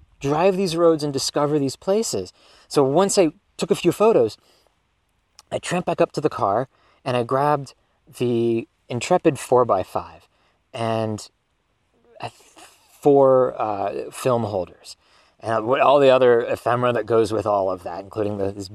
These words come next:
big-ass tilt-all tripod. And I lugged it back down to the bottom of the canyon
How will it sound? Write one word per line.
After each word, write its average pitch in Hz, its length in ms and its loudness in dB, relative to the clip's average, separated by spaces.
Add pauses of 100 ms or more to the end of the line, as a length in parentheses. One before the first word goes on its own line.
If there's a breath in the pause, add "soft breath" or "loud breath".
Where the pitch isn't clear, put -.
(340)
big-ass 101 760 -2 (140)
tilt-all 107 420 2
tripod. 92 600 -4 (560 soft breath)
And 120 500 0
I 113 80 0
lugged 123 420 0
it 135 100 0
back 127 180 2
down 135 120 0
to 135 60 0
the 123 100 4
bottom 113 240 2
of 110 40 -2
the 110 60 -4
canyon 180 360 -6